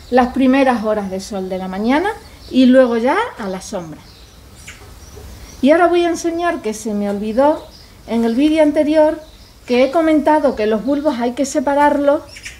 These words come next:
porque si no le quita fuerza al año siguiente a la floración. Y quiero enseñaros que yo un bulbo que tengo sembrado en el suelo de dalia,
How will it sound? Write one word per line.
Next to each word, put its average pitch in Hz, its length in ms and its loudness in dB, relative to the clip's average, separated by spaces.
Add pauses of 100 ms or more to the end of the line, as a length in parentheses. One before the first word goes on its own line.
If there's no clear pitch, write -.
(640)
porque 294 360 2
si 294 180 -2
no 269 360 2 (140)
le 233 220 -2
quita 262 240 -4
fuerza 277 600 -2 (320)
al 220 240 0
año 240 200 2
siguiente 277 640 0
a 233 140 -2
la 208 100 -2
floración. 180 560 -8 (640)
Y 269 140 0
quiero 339 240 2
enseñaros 339 560 0
que 285 200 -2
yo 285 320 0
un 302 220 0
bulbo 294 340 2
que 202 120 -6
tengo 269 240 0
sembrado 269 460 0
en 208 80 -2
el 202 120 -4
suelo 262 320 0
de 190 140 0
dalia, 277 480 0